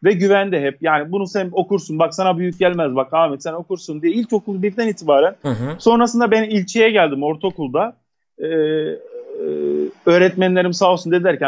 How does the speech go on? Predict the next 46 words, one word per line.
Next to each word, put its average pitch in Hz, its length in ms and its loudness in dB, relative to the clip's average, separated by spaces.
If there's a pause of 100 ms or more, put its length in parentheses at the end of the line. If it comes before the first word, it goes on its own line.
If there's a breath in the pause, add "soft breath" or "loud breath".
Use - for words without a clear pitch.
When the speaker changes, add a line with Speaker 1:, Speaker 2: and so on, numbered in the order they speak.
(100)
Speaker 1:
"Sen 175 140 0
oku. 156 420 0
Hani 139 220 -8
biraz 147 280 2
da 131 100 -2
hani 135 240 -2
yetimlik, 143 520 -2
hani, 131 280 -4 (320)
e, - 80 -2
yoksulluk. 151 680 2
Sen," 185 240 0
dediler, 147 220 0
"ha, 147 180 -2
bu 160 140 -6
köyde 165 240 2
harap 156 340 2
olma. 127 260 -2
Bak 123 180 -8
kafan 180 260 -6
çalışıyor 175 540 -4
biraz. 147 280 0 (460)
Speaker 2:
Hı - 20 -4
hı. 151 60 2
Speaker 1:
E, 143 80 2
sorumluluk 180 600 2
da 165 160 2
alıyorsun. 156 540 0
Her 170 160 -6
şeyi 160 280 -6
yapıyorsun." 156 520 -6 (320)
İlçeye 233 420 2
geldim. 170 320 2
Burada 160 220 -2
Namık 165 320 0
Kemal 165 320 0
de 143 40 0
o 139 80 0
zaman, 131 360 -2 (160)
şimdi 139 320 -2
değişti 143 380 4
ismi. 170 280 -4
Namık 185 340 2
Kemal 185 260 4
İlköğretim 180 440 0
Okulu'na 175 300 -2
geldim. 156 320 4